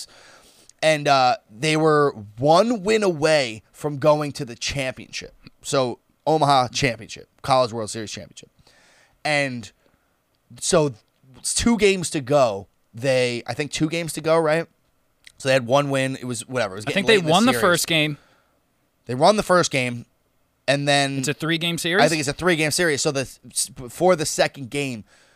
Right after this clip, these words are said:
Speaker 1: one of the kids had, like, some, came up with, down with a bug, ended up being covid. Four kids tested positive for covid that day. So they, and, like, a bunch of the kids on the team were vaccinated.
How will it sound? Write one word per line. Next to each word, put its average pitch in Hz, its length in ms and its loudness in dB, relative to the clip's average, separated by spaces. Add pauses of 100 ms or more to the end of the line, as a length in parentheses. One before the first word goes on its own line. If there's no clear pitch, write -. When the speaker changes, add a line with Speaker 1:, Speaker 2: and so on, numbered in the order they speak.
(240)
Speaker 1:
one 165 260 4
of 160 60 -4
the 156 60 -6
kids 147 380 -2
had, 135 200 0
like, 117 300 -4 (420)
some, 147 300 0
came 160 400 -2
up 160 100 2
with, 127 200 -12
down 143 200 2
with 135 80 -6
a 120 60 -2
bug, 117 380 -2 (480)
ended 190 280 0
up 175 140 2
being 151 220 -4
covid. 110 500 0 (220)
Four 175 380 2
kids 151 320 -2
tested 127 380 -4
positive 117 480 -4
for 95 120 -16
covid - 480 -4 (120)
that 123 300 -2
day. - 220 -8 (360)
So 127 560 2 (540)
they, 139 360 0
and, 143 200 -2
like, 143 160 2
a 151 40 4
bunch 196 260 4
of 214 40 4
the 202 60 0
kids 180 180 0
on 165 80 -2
the 151 60 -8
team 160 180 -4
were 127 80 -6
vaccinated. 117 560 -6